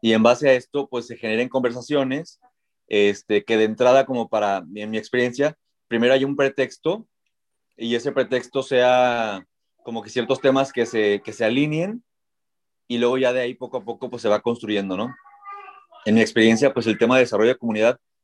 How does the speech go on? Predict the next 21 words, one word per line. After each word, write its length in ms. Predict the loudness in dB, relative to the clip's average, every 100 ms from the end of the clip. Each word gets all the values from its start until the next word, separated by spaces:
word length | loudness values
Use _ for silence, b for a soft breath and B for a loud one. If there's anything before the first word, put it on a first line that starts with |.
| _
pues, 140 | -6 -6
es 100 | -4
un 140 | -4
tema, 480 | -4 -2 -4 -6 -10 _ B _
sí 80 | -8
es 80 |
un 120 | -4 0
reto, 340 | 0 0 -6
o 100 | -6
sea, 100 | -12
sigue 220 | -6 -6
siendo 280 | -4 -6 -2
para 140 | -2
nosotros 260 | -2 -8 -6
al 100 | -2
día 120 | 0
de 80 | 0
hoy 120 | 0
un 100 | -2
reto 220 | -6 -6
importante. 600 | -8 -8 -6 -6 -6 -10